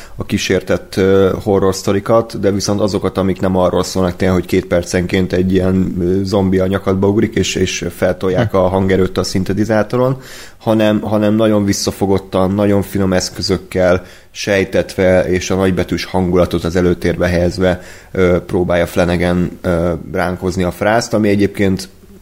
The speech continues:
Speaker 1: sikerül, nem nagyon sokszor, de azért sikerül. Itt is előkerül egy olyasmi figura, mint a Moonlight Man volt a, a Gerald's Game-be, aki itt még mindig látok néha a szobám sarkán, így amikor felkelek hajnali kettőkor, nem, nem egy annyira jó,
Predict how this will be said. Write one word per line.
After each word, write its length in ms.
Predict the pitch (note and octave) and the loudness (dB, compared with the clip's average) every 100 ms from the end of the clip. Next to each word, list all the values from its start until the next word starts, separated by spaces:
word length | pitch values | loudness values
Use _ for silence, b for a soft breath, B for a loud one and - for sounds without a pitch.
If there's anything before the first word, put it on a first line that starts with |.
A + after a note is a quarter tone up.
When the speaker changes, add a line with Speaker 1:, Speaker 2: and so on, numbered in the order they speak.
| B B B - | B B B -8
Speaker 1:
sikerül, 800 | - B2 F#2+ F#2 A2 D3+ - - | -4 -2 0 2 4 4 2 -2
nem 200 | A2+ G#2 | 0 2
nagyon 340 | F#2+ G2 B2 | 2 2 2
sokszor, 640 | B2+ D3 - F3 E3+ E3+ A#2+ | 0 -2 0 2 4 2 2
de 140 | A2+ | 4
azért 260 | G#2+ G#2 G2+ | 4 4 2
sikerül. 580 | - - C#2+ C#2+ D2+ - | 0 -4 -2 0 0 0
Itt 260 | - A2+ G2+ | -2 -2 -2
is 120 | F#2 | 0
előkerül 440 | G#2 F#2+ F#2 F#2 F#2 | 2 2 2 0 2
egy 120 | F#2+ | 2
olyasmi 340 | F#2 F2 F2+ | 2 2 -2
figura, 360 | F2 F#2+ F#2+ F#2 | -2 0 2 2
mint 260 | F2+ F2+ | 0 0
a 200 | F2+ F#2 | 2 4
Moonlight 500 | G2+ G#2 F#2 F2+ F2+ | 4 4 4 2 0
Man 220 | F#2+ F2+ F2+ | 0 0 0
volt 280 | F#2 F2 | -2 0
a, 180 | F2+ F2+ | -2 0
a 80 | - - | -2 0
Gerald's 540 | A2+ G#2 G2+ G#2 G2+ G2 | -2 0 2 2 2 0
Game-be, 360 | A2 A#2+ C#3+ C#3+ B B B - | -2 0 -2 -4 B B B -12
aki 220 | F#2 G2+ | -8 -2
itt 160 | F#2+ - | -2 0
még 120 | F#2+ | 2
mindig 240 | G2 G2 G2 | 2 2 2
látok 340 | F#2 F#2 F#2 | 0 0 -2
néha 220 | F#2+ F#2 | 0 2
a 40 | F2+ | 0
szobám 320 | - G2 F#2 | 0 0 0
sarkán, 460 | F2+ F#2+ - F#2+ F#2+ | 0 -2 0 0 2
így 100 | F#2+ | 2
amikor 240 | F#2+ - | 0 -2
felkelek 440 | F#2+ F#2 F#2+ F2+ | -2 -2 -2 -2
hajnali 320 | - F2+ F#2 F2+ | -2 -2 -2 -2
kettőkor, 640 | G2+ G2 B2+ A#2+ C3 - A2 | -2 -2 -4 0 0 0 -2
nem, 220 | F#2+ F2+ | -2 0
nem 140 | F#2+ F#2 | 0 2
egy 140 | F#2+ | 2
annyira 260 | F#2+ F#2 F#2+ | 2 2 4
jó, 260 | F#2+ G2 | 4 2